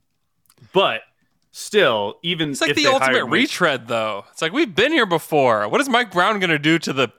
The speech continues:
Speaker 2: culture of the Kings? Like, we know. Like, give me a break.
Speaker 1: W-, well, but on the other hand, like, we know no matter what. And, and,
Speaker 2: <laughs>
Speaker 1: and, and this,
Speaker 2: That's
Speaker 1: this is
Speaker 2: true.
Speaker 1: what's super depressing because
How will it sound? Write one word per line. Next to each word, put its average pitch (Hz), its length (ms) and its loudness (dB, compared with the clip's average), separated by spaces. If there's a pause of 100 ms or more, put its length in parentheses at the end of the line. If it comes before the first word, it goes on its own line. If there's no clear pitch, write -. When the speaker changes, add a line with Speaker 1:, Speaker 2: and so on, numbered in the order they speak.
(120)
Speaker 2:
culture 175 420 0
of 160 100 2
the 120 80 0
Kings? 110 600 -6
Like, 120 160 -8
we 240 160 -2
know. 101 640 -4 (160)
Like, - 180 -16
give 185 140 -4
me 113 120 -2
a 95 60 -6
break. 90 440 -6
Speaker 1:
W-, 220 180 -12 (180)
well, 208 440 0 (320)
but 185 100 2
on 196 120 0
the 196 80 2
other 226 160 2
hand, 165 200 -2
like, 139 300 -2 (180)
we 160 240 -8
know 160 260 -2
no 135 120 -6
matter 131 240 -4
what. 95 420 -8 (540)
And, 156 200 0
and, 165 220 -2 (720)
Speaker 2:
<laughs> - 680 -10
Speaker 1:
and, 185 200 0
and 208 120 2
this, 262 140 -2
Speaker 2:
That's 190 120 -10
Speaker 1:
this 254 180 -4
is - 60 -6
Speaker 2:
true. - 80 -4
Speaker 1:
what's 165 180 -2
super 180 260 -6
depressing 135 580 -4
because 143 640 -4